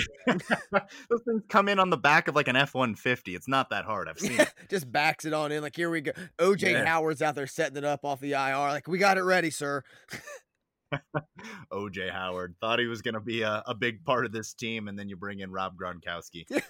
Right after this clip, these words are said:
Speaker 2: which he did as well. I mean, ju-, just the goat. He, like, built the team, too.
Speaker 1: Yeah, he's like, "I wanna bring in this guy, and Antonio Brown won't be an issue as long as he plays with me." And guess what? He wasn't. <laughs>
Speaker 2: He threw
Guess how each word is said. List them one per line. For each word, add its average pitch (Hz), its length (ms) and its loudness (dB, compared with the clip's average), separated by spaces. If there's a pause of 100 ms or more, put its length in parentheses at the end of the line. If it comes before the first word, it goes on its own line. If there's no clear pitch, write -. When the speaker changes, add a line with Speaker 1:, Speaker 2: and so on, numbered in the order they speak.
(120)
Speaker 2:
which - 160 -4
he 143 160 0
did 127 220 0
as 113 160 -6
well. 113 340 0 (160)
I 110 80 -2
mean, 104 320 -8 (120)
ju-, 127 140 -6 (460)
just - 260 -8
the 123 80 -6
goat. 135 320 -2
He, 131 180 -4
like, 117 260 -2
built 131 280 0
the 113 100 -2
team, 139 440 -8
too. 117 100 -4
Speaker 1:
Yeah, 254 140 4 (140)
he's 165 140 -8
like, 180 120 0
"I 185 120 4
wanna 190 180 -2
bring 185 220 -2
in 170 160 -4
this 175 180 -4
guy, 175 360 4
and 156 200 0
Antonio 160 440 -2
Brown 151 300 -2
won't 151 200 2
be 156 120 -2
an 151 80 -6
issue 143 380 -2 (260)
as 117 60 -14
long 147 140 -2
as 139 60 -8
he 139 80 -6
plays 143 280 -2
with 127 80 -8
me." 131 260 -4 (120)
And 117 160 -10
guess 139 240 -4
what? 135 240 2 (180)
He 113 100 -10
wasn't. 131 400 -4 (100)
<laughs> - 260 -20
Speaker 2:
He 101 80 -12
threw 120 160 -4